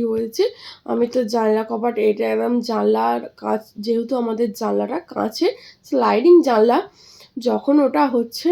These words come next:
না, পুরো একদম, কি বলবো, ঘরটা যেন মনে হচ্ছে কেউ একটা আলো জ্বেলে দিয়েছে, এতটা পরিমাণে আওয়াজ। আর কালকে রাত্রে যেহেতু একাই শুয়েছিলাম, তোমাদের দাদাভাই নেই, কারণ তোমাদের দাদাভাই নাইট ডিউটি ছিল, নাইট ডিউটি গিয়েছিল। রাত্রিরে ফোনও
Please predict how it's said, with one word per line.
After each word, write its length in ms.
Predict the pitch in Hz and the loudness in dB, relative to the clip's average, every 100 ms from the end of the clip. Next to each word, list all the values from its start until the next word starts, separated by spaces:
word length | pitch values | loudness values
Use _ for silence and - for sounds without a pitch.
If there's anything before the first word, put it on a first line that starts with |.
| 453 | 4
না, 100 | 415 233 _ _ _ 320 | 2 -2 _ _ _ -2
পুরো 100 | 330 | 0
একদম, 180 | 320 349 285 - _ _ 247 | 6 6 6 4 _ _ -6
কি 80 | - 285 | 0 2
বলবো, 200 | 262 262 247 233 | 4 4 2 0
ঘরটা 280 | 226 - 277 | -4 -2 2
যেন 120 | 294 311 | 4 6
মনে 120 | 311 320 | 6 4
হচ্ছে 180 | 320 320 | 0 -2
কেউ 100 | 320 302 | 0 0
একটা 140 | 311 311 226 | 0 2 4
আলো 160 | 226 240 | 4 2
জ্বেলে 220 | 262 247 233 | 2 2 2
দিয়েছে, 240 | 240 - - 208 | -2 -4 -12 -14
এতটা 380 | - 277 262 294 285 | -6 -4 0 -2 0
পরিমাণে 440 | 247 240 233 247 247 214 | 0 2 0 0 0 0
আওয়াজ। 220 | 214 214 - - - - | -2 -4 -14 -20 -18 -12
আর 80 | 233 254 | -4 0
কালকে 260 | 226 226 277 247 | 0 0 0 0
রাত্রে 280 | 240 262 269 | -2 -4 -2
যেহেতু 280 | 254 269 269 262 214 | 0 0 0 -4 -4
একাই 240 | - 254 294 | -2 -2 0
শুয়েছিলাম, 440 | - 262 254 240 269 302 277 | 0 0 0 0 0 0 0
তোমাদের 280 | 240 233 214 | -2 -2 -2
দাদাভাই 400 | 214 208 220 247 247 | -2 -2 0 0 2
নেই, 120 | 233 339 - _ _ _ _ _ _ _ - _ - - - - | 2 0 -2 _ _ _ _ _ _ _ -20 _ -20 -20 -20 -8
কারণ 160 | 247 233 233 | -2 0 2
তোমাদের 220 | 214 220 | 2 2
দাদাভাই 320 | 214 208 233 233 233 | 2 2 0 0 0
নাইট 240 | 208 240 214 | 0 -2 -4
ডিউটি 240 | 254 247 269 269 | -8 -2 -2 0
ছিল, 120 | 277 269 | 0 2
নাইট 200 | 220 208 202 | 0 -2 -4
ডিউটি 260 | 233 226 233 226 | -6 -6 -8 -4
গিয়েছিল। 360 | 240 240 262 311 - - - - | -2 -2 -2 -4 -6 -20 -18 -4
রাত্রিরে 360 | 233 233 262 262 269 | -4 -2 -4 -4 -2
ফোনও 260 | 269 262 | -2 0